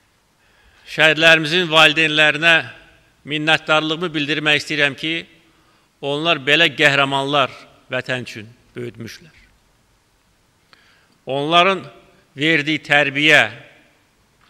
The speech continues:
vətənpərvərlik tərbiyəsi Mübarizi və Fəridi mənəviyyat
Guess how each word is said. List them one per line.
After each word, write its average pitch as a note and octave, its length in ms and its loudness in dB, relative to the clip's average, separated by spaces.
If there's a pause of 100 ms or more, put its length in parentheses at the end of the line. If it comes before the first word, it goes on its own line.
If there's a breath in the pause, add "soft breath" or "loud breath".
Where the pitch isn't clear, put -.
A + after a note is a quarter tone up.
(1120)
vətənpərvərlik D#3+ 960 2
tərbiyəsi C#3+ 720 0 (2500)
Mübarizi D3 560 2
və D3 140 4 (680)
Fəridi C#3+ 520 0 (1000)
mənəviyyat D3 800 0